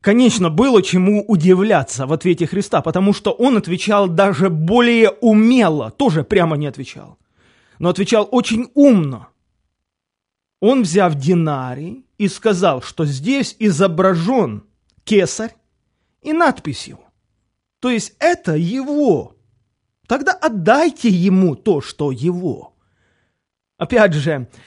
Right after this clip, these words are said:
этот динарий не в буквальном смысле принадлежал кесарю, а кому-то из толпы. Это были чьи-то деньги. Опять же, вопрос не в динарии. Потому Христос также, ну, умело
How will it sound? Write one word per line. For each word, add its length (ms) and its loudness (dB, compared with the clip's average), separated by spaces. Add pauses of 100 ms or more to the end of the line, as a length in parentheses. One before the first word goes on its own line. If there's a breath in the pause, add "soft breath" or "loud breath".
(120 loud breath)
этот 300 0
динарий 880 0
не 140 2
в 80 2
буквальном 420 0
смысле 380 0
принадлежал 580 -2
кесарю, 600 -10 (1200)
а 120 -8
кому-то 460 0
из 220 0
толпы. 320 -2
Это 120 0
были 220 0
чьи-то 460 -2
деньги. 760 -2 (760)
Опять 280 0
же, 100 2
вопрос 440 0
не 100 2
в 80 -2
динарии. 840 -6 (1500)
Потому 280 2
Христос 680 -2
также, 640 -4
ну, 520 0
умело 960 2